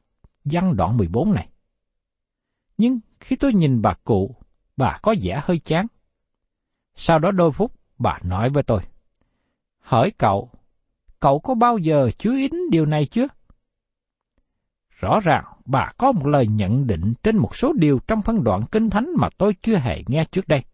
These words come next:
Thật ra, tôi chưa nghe một vị giáo sư nào trong trường Kinh Thánh đề cập đến nhận định mà bà đề cập trong Giăng đoạn mười bốn này. Trước khi chúng tôi đi xuyên qua đoạn Kinh Thánh này, bà nói với tôi,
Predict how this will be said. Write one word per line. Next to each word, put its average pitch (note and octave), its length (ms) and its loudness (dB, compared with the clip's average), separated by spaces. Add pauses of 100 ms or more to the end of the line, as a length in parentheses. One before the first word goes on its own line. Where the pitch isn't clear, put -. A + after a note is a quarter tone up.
(920)
Thật - 200 -2
ra, A3+ 260 0 (680)
tôi A3+ 260 2
chưa A#3 180 0
nghe A#3 240 2
một F3 260 -2
vị A#2 140 2
giáo G#3+ 220 0
sư A#3+ 260 -2
nào C3 320 2
trong A3+ 180 -2
trường C3 280 0
Kinh F3+ 160 -4
Thánh A#3+ 320 -2
đề C3 140 2
cập - 280 -4
đến C4 180 -6
nhận B2 240 2
định G#2+ 180 2 (340)
mà B2 160 0
bà A2+ 260 0
đề G2+ 380 -2
cập - 340 -6
trong F#3+ 320 -2
Giăng F#3 240 0
đoạn G2 220 0
mười F2+ 100 0
bốn C#3+ 240 -2
này. - 160 -4 (1120)
Trước C#4 200 0
khi A#3+ 200 -2
chúng C#4 220 -8
tôi A#3 220 2
đi A3 180 0
xuyên A3+ 320 -2
qua A#3 100 2
đoạn F2+ 300 -4
Kinh F#3 160 0
Thánh C#4 180 -2
này, - 180 -2 (720)
bà B2 320 0
nói F#2+ 220 -2
với D#3+ 100 -2
tôi, C3+ 280 -2